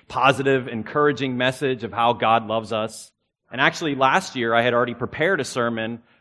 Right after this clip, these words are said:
on the fact that Jesus is going to prepare a place for us, and he's gonna someday come back and, uh, bring us there, hopefully very soon. So it was perfect. Pastor Jeff gets to spend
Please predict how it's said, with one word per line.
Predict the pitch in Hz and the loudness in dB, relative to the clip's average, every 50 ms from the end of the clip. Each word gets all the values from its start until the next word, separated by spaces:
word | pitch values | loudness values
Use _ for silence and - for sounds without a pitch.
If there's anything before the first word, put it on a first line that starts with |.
| _ _ - | _ _ -4
on | 139 120 131 135 131 123 120 117 117 | -4 -2 0 0 0 0 0 -2 -6
the | 123 | -4
fact | - - 135 135 - | -2 0 0 0 -2
that | 120 | -4
Jesus | 95 127 147 139 131 110 | -6 -6 -8 -10 -10 -14
is | 120 - | -14 -10
going | - 135 127 127 123 117 | -6 -4 -4 -4 -4 -6
to | - 127 123 110 | -8 -8 -8 -8
prepare | - 127 - - 139 139 131 | -8 -10 -6 -2 0 0 0
a | 117 | 0
place | - - 170 185 170 - | -2 -2 -2 -2 -2 -4
for | - 113 101 87 | -6 -6 -6 -6
us, | 78 - - - | -8 -10 -10 -10
and | 101 | -10
he's | 107 101 | -10 -8
gonna | - 135 117 104 | -8 -8 -8 -8
someday | - - 156 147 147 135 135 131 | -6 -4 -4 -2 -2 -2 -4 -4
come | 131 - 143 135 | -6 -6 -8 -4
back | 123 123 123 123 120 - - - _ _ _ _ _ _ - 120 | -2 0 0 0 -2 -4 -8 -20 _ _ _ _ _ _ -10 -6
and, | 117 110 107 107 104 104 107 | -4 -4 -2 -2 -2 -2 0
uh, | 104 101 101 | 0 0 0
bring | 95 123 131 139 127 | 0 0 -2 -2 -2
us | 101 95 - | -4 -6 -8
there, | - 98 87 73 64 80 | -10 -10 -10 -10 -10 -10
hopefully | 101 120 - - 107 101 | -10 -10 -8 -8 -8 -6
very | 92 104 101 98 | -4 -4 -4 -4
soon. | 98 - - 147 143 113 95 82 67 - | -6 -6 -2 -2 -2 -2 -2 -6 -12 -14
So | - - | -10 -10
it | 80 | -8
was | 131 - | -8 -10
perfect. | - - - 233 233 226 - - - - _ | -6 4 6 6 6 6 4 -8 -16 -12 _
Pastor | - 139 156 165 - 185 | -2 0 0 0 -2 -4
Jeff | 151 117 160 151 151 - | -4 0 0 0 0 -2
gets | 156 139 - - | -6 -8 -8 -10
to | 143 | -14
spend | - - - - - 143 139 139 143 131 | -12 -12 -8 -4 -2 -2 -2 -2 -4 -10